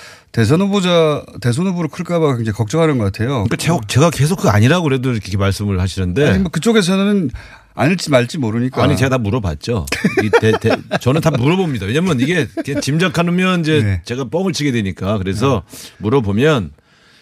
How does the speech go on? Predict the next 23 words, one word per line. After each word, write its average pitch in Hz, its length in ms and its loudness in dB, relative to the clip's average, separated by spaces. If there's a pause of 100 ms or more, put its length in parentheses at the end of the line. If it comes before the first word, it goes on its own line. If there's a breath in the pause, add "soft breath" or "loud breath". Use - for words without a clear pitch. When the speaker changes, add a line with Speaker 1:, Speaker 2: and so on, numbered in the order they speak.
(180 soft breath)
Speaker 2:
일단은 156 520 0
조국 135 840 0
후보자에 127 460 -2
대해서 113 400 -2
자꾸 104 320 -8
이렇게 98 220 -6
견작이 101 400 0
되는 92 240 -2
건 139 160 -2
결국 101 420 -2 (140)
내년 117 260 2
총선을 110 460 0
겨냥해서 90 480 -2
문재인 135 340 0
대통령을 95 720 0
견제해야 101 380 4
Speaker 1:
네. 92 60 0
Speaker 2:
되기 87 120 -2
Speaker 1:
아, 113 60 2
물론 143 300 4
Speaker 2:
때문에 143 180 4 (100)
Speaker 1:
그런 85 60 0
거죠. 101 240 -6